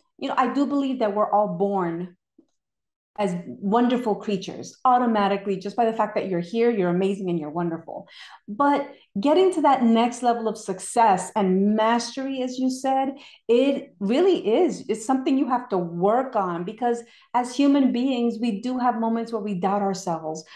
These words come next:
or maybe we're not feeling so great. We don't feel like we're subject matter experts.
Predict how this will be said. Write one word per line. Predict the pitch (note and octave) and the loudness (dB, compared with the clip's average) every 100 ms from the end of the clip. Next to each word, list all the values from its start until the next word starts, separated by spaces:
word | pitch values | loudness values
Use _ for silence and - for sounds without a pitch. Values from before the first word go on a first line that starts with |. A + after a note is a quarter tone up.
| - - | -10 0
or | G#3 | 2
maybe | A3 A#3+ | 2 2
we're | A#3+ A#3 | 2 4
not | A#3 A#3+ A#3+ | 4 2 0
feeling | A3+ G3+ | -2 -2
so | F#3 | -2
great. | E3 F3 F3+ | -2 0 0
We | G#3 | 2
don't | A3+ D#4 - | 2 2 0
feel | A#3 F3+ E3+ | -4 -2 -2
like | E3+ E3+ | -6 -4
we're | F3+ | -6
subject | - G3 F#3+ G3 | -4 -6 -4 -4
matter | F#3+ F3+ E3+ - | 0 0 0 -2
experts. | G3+ - - - - | -4 -6 -12 -12 -16